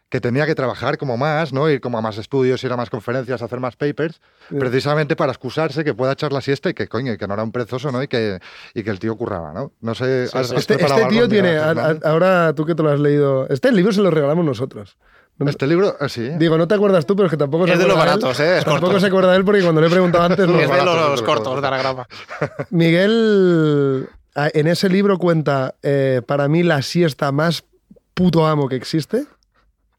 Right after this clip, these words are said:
Speaker 2: que es levantarse. La veo muy de Max, esta siesta,
Speaker 1: Hostia,
Speaker 2: ¿no?
Speaker 1: esto es de cosa.
Speaker 2: Es levantarse un sábado, desayunar,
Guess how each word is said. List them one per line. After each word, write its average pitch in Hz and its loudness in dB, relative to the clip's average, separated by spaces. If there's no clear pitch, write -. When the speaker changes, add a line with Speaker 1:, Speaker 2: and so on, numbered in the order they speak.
Speaker 2:
que 151 2
es - -8
levantarse. 147 2
La 160 2
veo 202 6
muy 220 6
de 202 4
Max, 147 -4
esta 139 -4
siesta, 131 -4
Speaker 1:
Hostia, 139 0
Speaker 2:
¿no? 120 -6
Speaker 1:
esto 123 -6
es 110 -4
de 117 -8
cosa. 107 -10
Speaker 2:
Es 180 2
levantarse 160 0
un 185 2
sábado, 214 0
desayunar, 156 2